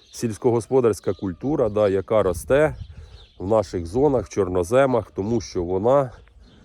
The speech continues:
потребує чого? Дуже багато поживних речовин.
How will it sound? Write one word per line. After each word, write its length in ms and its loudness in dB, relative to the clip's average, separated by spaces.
потребує 600 -2
чого? 400 -2
Дуже 360 -2
багато 640 0
поживних 480 -2
речовин. 560 -2